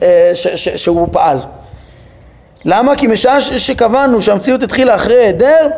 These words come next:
אין הבדל בין אם תאמר שהדבר היה מלפני מאתיים אלף שנה, או מלפני זמן קרוב מאוד.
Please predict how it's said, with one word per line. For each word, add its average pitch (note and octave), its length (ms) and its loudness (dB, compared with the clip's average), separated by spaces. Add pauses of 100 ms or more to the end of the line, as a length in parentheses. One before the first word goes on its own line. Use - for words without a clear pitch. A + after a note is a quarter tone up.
(260)
אין C#4+ 160 2
הבדל C4 320 2
בין B3+ 100 2
אם A#3 80 0
תאמר A3+ 360 0
שהדבר G3+ 560 2
היה G#3+ 580 2
מלפני A3+ 760 0
מאתיים A3+ 480 0
אלף A3+ 200 2
שנה, A3+ 500 0 (560)
או G#3 100 2
מלפני A3 300 0
זמן B3+ 260 0
קרוב A3+ 280 2
מאוד. A3 340 0